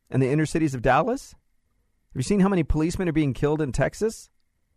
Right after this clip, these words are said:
on a weekly basis? There, there, it, it seems almost like an epidemic. Have you seen the amount, what, nearly one million illegal immigrants coming into this country, being bused and flown secretly throughout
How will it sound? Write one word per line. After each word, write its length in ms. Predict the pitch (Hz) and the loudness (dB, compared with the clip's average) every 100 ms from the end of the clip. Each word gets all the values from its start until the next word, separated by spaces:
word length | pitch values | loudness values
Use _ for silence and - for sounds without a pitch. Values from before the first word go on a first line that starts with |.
| _ _ _ | _ _ _
on 120 | 131 135 | -2 0
a 40 | |
weekly 320 | 135 170 165 | 2 0 0
basis? 440 | 127 143 - 233 - | 0 0 0 -6 -6
There, 240 | - - | -6 -8
there, 180 | 202 - - - - _ - | -8 -10 -10 -20 -20 _ -8
it, 180 | 160 - | -8 -4
it 140 | 151 | -6
seems 260 | - 208 180 | 0 0 2
almost 260 | 180 180 175 | 0 0 0
like 140 | 156 | -2
an 60 | 151 | -2
epidemic. 640 | 131 113 226 339 190 - - _ _ _ _ _ - | 0 0 0 -2 -8 -14 -20 _ _ _ _ _ -6
Have 140 | 147 | -2
you 80 | 160 | 0
seen 300 | 143 202 220 | -2 -2 -2
the 100 | 196 | 0
amount, 400 | 147 147 165 190 | 0 0 0 0
what, 180 | 147 131 | 0 0
nearly 300 | 135 175 190 | 0 0 -2
one 400 | 156 143 127 131 | -2 -2 0 0
million 600 | 147 185 156 104 92 147 - _ _ _ _ _ _ _ - | 0 0 -2 -2 -2 -6 -10 _ _ _ _ _ _ _ -6
illegal 340 | 135 147 135 139 | 0 2 2 2
immigrants 400 | 139 113 98 - | 0 -2 -2 -2
coming 240 | 135 120 | -4 -2
into 140 | 120 107 | -2 -2
this 120 | 101 | -4
country, 480 | - 95 - 107 - _ _ _ _ _ _ _ _ _ - - | -6 -6 -8 -18 -20 _ _ _ _ _ _ _ _ _ -8 -2
being 240 | 139 127 | 0 0
bused 480 | 107 143 190 - - | 0 2 2 -2 -8
and 200 | 127 123 | -6 -6
flown 400 | - 139 135 127 | -6 -2 -2 -2
secretly 920 | - - 208 240 - - 98 98 135 - _ _ _ _ _ _ | -6 -8 -8 -8 -8 -6 -4 -4 -6 -14 _ _ _ _ _ _
throughout 640 | - 151 139 - 156 110 | -6 -2 0 2 0 0